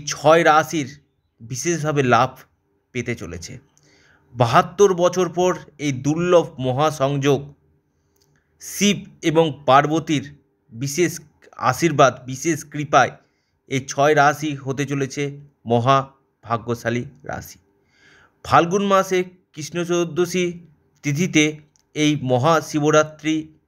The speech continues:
পর্ব হয়ে থাকে। এই শিবরাত্রির দিন আপনারা কি করবেন সেটা আমি কিছু আপনাদেরকে এই ভিডিওতে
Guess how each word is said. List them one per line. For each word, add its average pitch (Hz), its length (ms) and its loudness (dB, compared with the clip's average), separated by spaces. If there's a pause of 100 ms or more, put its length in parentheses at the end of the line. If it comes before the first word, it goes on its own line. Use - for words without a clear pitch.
(500)
পর্ব 135 260 2 (300)
হয়ে 117 220 -4
থাকে। - 320 -16 (760)
এই 180 200 6
শিবরাত্রির 202 920 2 (120)
দিন 170 220 -4 (800)
আপনারা 156 380 4
কি 185 140 -6 (100)
করবেন 156 440 0 (1000)
সেটা 147 220 2 (100)
আমি 160 200 0 (720)
কিছু 190 200 -10 (300)
আপনাদেরকে 147 500 0 (140)
এই 139 80 2
ভিডিওতে 139 400 -2